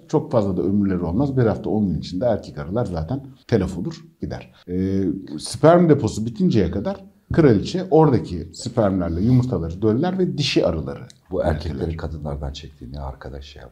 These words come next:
Speaker 2: bu? Bu nedir yahu?
Speaker 1: <laughs> Yani kadınların akıllı olması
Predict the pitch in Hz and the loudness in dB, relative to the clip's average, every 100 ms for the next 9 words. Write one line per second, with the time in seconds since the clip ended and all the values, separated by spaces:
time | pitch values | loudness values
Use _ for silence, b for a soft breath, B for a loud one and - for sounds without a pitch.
0 | - 62 - 69 65 - 113 - - 65 | -20 -20 -20 -16 -16 -16 -18 -18 -18 -20
1 | _ b b 107 87 180 220 - 92 90 | _ b b 2 4 6 4 4 0 -2
2 | 78 B B - - 82 78 71 65 64 | -6 B B -18 -10 -6 -6 -6 -10 -8
3 | 82 80 85 82 82 92 92 92 87 90 | -8 -6 -4 -4 -4 -6 -6 -6 -4 -4
4 | 85 80 - 95 | -6 -8 -6 -8